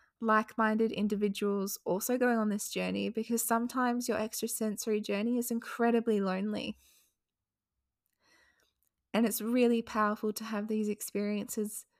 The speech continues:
with community. And we've built such a, a beautiful worldwide, um, community with extrasensory school. So I'm just, I'm glad I have people to go through this work with, but also to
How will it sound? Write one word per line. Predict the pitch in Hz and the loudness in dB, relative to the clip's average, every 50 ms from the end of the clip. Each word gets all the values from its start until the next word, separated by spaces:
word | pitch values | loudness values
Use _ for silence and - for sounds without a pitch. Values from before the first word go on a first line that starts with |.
| _ _ _ _ _ _ _ _ _ _ | _ _ _ _ _ _ _ _ _ _
with | 202 220 226 208 220 - | 2 2 2 2 0 -6
community. | - - - 208 208 202 202 202 220 220 214 208 196 160 151 - 226 - _ _ _ _ _ _ - | -12 -6 -4 -2 0 0 0 0 -2 -2 -2 -2 -2 -2 -4 -8 -10 -14 _ _ _ _ _ _ -6
And | 202 202 196 196 196 196 196 202 | -4 -4 -2 -2 -4 -4 -4 -2
we've | - 208 214 214 - | -2 -2 -2 -2 -2
built | - 190 190 - - | -2 -2 -2 -2 -6
such | - - - - - - - - | -6 -4 -4 -6 -6 -6 -6 -4
a, | 101 196 98 - - _ _ _ _ _ _ _ _ - | -4 -4 -4 -6 -10 _ _ _ _ _ _ _ _ -2
a | 202 | -2
beautiful | 196 - 208 214 208 214 - - 214 196 185 196 | -2 0 0 2 2 0 2 2 2 2 2 2
worldwide, | - 196 190 196 202 190 - - 170 170 - - 151 175 208 - - - _ _ _ _ _ _ _ _ _ _ _ _ _ _ _ _ _ | 4 4 4 4 2 0 0 0 0 2 2 0 0 -2 -4 -4 -10 -18 _ _ _ _ _ _ _ _ _ _ _ _ _ _ _ _ _
um, | - 190 180 175 180 165 165 - - - - _ - | -6 -4 -2 -2 -4 -4 -6 -8 -12 -18 -20 _ -6
community | - 202 202 202 208 226 247 247 233 208 196 - - _ | -2 0 0 2 2 2 2 2 2 0 -2 -4 -8 _
with | - 208 208 196 - | -2 -2 0 0 -2
extrasensory | - 196 - - - 208 - 190 185 185 - - 233 226 226 | -4 -6 -6 -6 -6 -6 -4 -4 -4 -6 -4 -4 -2 -2 -2
school. | - - - 214 214 233 226 | -4 -4 -4 -4 -4 -4 -4
So | 220 - - 196 180 175 180 180 180 - | -6 -4 -2 -2 0 0 0 -2 -4 -4
I'm | - 196 196 196 | -4 -4 -2 -2
just, | 196 - 202 202 - - - - - - - - - - - - _ _ - | -2 -2 -4 -4 -6 -6 -6 -8 -10 -10 -10 -10 -10 -12 -14 -16 _ _ -4
I'm | 208 214 | -2 0
glad | 208 208 202 202 208 | 2 2 4 4 4
I | 202 | 2
have | 208 214 214 208 | 2 0 -2 -2
people | - - 208 202 - 220 202 | 0 0 0 0 0 -2 -2
to | 208 - 226 208 196 190 190 185 190 220 - | -2 0 0 2 2 2 0 0 -2 -4 -4
go | - - 208 202 | 0 0 2 2
through | 208 - - 247 254 254 | 0 0 0 2 2 4
this | 247 247 247 - | 4 4 4 4
work | 247 240 240 240 - | 2 2 2 2 2
with, | 254 240 233 233 233 - | 4 6 6 4 4 2
but | 220 - | -2 0
also | 180 180 196 - - 190 190 | 0 -2 -2 -2 -2 -2 -2
to | 190 - - 202 196 196 208 220 | -2 -2 -2 -2 -2 -2 -2 -4